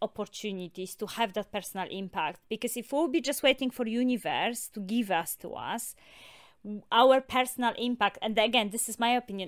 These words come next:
I think my personal impact would have, have been much lower if I would be just waiting for that opportunity to come. So it's being that proactive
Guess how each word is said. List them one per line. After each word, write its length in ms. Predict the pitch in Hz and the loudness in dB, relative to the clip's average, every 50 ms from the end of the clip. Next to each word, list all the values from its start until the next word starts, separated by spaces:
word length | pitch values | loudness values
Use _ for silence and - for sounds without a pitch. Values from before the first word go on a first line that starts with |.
| - - | -2 2
I 180 | 214 233 269 | 4 4 4
think 300 | 285 - - 214 208 196 - | 4 2 -2 -4 -4 -4 -2
my 220 | 214 220 247 269 330 | 0 2 4 4 4
personal 440 | - 262 220 - - 214 202 185 - | 2 0 -2 -2 -2 -4 -4 -6 -6
impact 320 | 196 190 - 190 185 - | -6 -6 -4 -4 -4 -4
would 100 | 214 190 | -4 -6
have, 100 | 208 202 | -6 -6
have 240 | - 220 220 208 - | -4 -4 -4 -4 -2
been 280 | - 220 208 208 214 233 | -4 -4 -4 -2 0 2
much 360 | 262 285 302 - - - - | 2 2 2 2 0 -2 0
lower 460 | 285 285 277 254 220 180 170 - 175 - | 4 8 8 8 8 6 4 0 -2 -2
if 200 | - 190 - 226 | -4 -4 0 2
I 60 | 214 | 2
would 140 | 208 220 190 | 2 2 -2
be 140 | - 214 175 - | -6 -10 -10 -6
just 360 | - 240 220 190 - - - - | -6 -4 -4 -4 -6 -8 -4 0
waiting 400 | 214 220 220 220 - - 202 196 | 2 2 2 2 0 -4 -6 -4
for 160 | - - 214 | -4 -4 -2
that 180 | 190 202 190 - | -2 -2 -2 -4
opportunity 580 | 190 - - 202 185 - - 202 180 - 185 | -4 -4 -4 -6 -6 -6 -8 -10 -12 -12 -14
to 120 | - - 160 | -16 -16 -16
come. 400 | - - - 180 175 202 240 339 - _ _ - - - - - - - - - - | -10 -8 -4 -4 -2 -2 -4 -6 -8 _ _ -20 -20 -20 -20 -18 -18 -18 -18 -14 -8
So 280 | - - - 240 233 - | 0 4 6 6 6 4
it's 240 | - 262 226 196 208 | 2 0 0 0 -2
being 340 | - 269 262 262 269 269 277 | 0 2 2 4 2 2 2
that 300 | 247 254 240 - - - | 4 4 2 2 -2 -6
proactive 920 | - 240 240 220 220 233 233 277 302 - - - 233 202 185 180 196 214 | -4 0 2 4 6 6 6 6 4 0 -6 -2 2 4 4 4 4 2